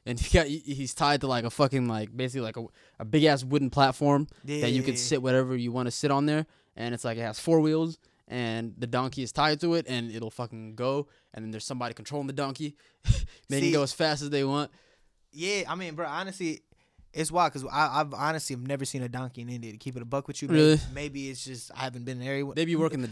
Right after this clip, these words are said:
Speaker 1: donkeys
Speaker 2: Fuck
Speaker 1: to
Speaker 2: all that,
Speaker 1: death.
Speaker 2: bro. Ain't no, I ain't been in the area. I do not think there's donkeys like that in India. What we do got, though, is
Speaker 1: Yeah.
Speaker 2: fucking cows up the ass.
Speaker 1: Yeah.
Speaker 2: Every fucking corner you'll see a goddamn cow.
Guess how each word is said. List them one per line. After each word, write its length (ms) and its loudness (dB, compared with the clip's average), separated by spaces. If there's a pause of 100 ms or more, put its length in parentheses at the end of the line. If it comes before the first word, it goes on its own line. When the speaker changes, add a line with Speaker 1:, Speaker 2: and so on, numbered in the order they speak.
Speaker 1:
donkeys 240 -2
Speaker 2:
Fuck 180 4
Speaker 1:
to 60 4
Speaker 2:
all 140 8
that, 80 6
Speaker 1:
death. 120 4
Speaker 2:
bro. 100 2
Ain't 220 2
no, 120 0
I 160 4
ain't 120 -4
been 120 -2
in 80 -8
the 60 -4
area. 180 -2
I 80 0
do 220 -8
not 280 -2
think 140 -8
there's 140 -4
donkeys 320 -6
like 120 -10
that 120 -6
in 60 -10
India. 240 -10
What 200 -10
we 120 -6
do 240 -2
got, 240 4
though, 260 0 (140)
is 120 -10
Speaker 1:
Yeah. 160 -8
Speaker 2:
fucking 300 2
cows 380 -4
up 120 -12
the 160 -14
ass. 340 -10 (160)
Speaker 1:
Yeah. 160 -12
Speaker 2:
Every 220 -2
fucking 460 -4
corner 280 -8
you'll 160 -12
see 220 -14
a 40 -16
goddamn 400 -16
cow. 300 -12